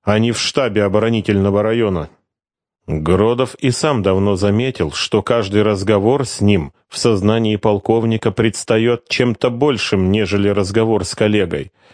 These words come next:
Однако понимал капитан и то, что если бы он служил в штабе базы или оборонительного района, то и взгляды на события, происходившие в их секторе обороны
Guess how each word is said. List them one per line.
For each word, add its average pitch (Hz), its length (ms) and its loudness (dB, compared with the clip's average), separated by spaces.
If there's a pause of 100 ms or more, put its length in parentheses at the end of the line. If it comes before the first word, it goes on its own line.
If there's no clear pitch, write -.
(480)
Однако 95 560 0
понимал 110 480 0
капитан 110 680 0
и 104 120 0
то, 120 380 -2 (400)
что - 300 -2
если 113 420 0
бы 113 200 4
он 123 200 0
служил 107 480 2
в - 100 -8
штабе 110 440 0
базы 98 480 -2
или 110 200 2
оборонительного 107 1000 0
района, 120 480 -4 (600)
то 113 120 2
и 120 120 0
взгляды 120 540 -2
на 98 100 2
события, 107 600 0
происходившие 104 960 0
в 98 100 2
их 107 120 -2
секторе 104 560 0
обороны 104 600 -2